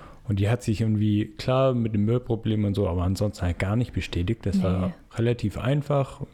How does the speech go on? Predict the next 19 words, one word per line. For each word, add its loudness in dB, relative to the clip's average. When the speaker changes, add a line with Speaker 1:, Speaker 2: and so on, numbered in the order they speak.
Speaker 1:
von -2
A 2
nach 0
B 0
zu -2
kommen. 0
Die 0
Orte 0
waren 0
schön, 0
die 2
Menschen 0
waren 2
toll. 0
Also -2
insofern, 0
ja, 0
sehr 0
positiv -2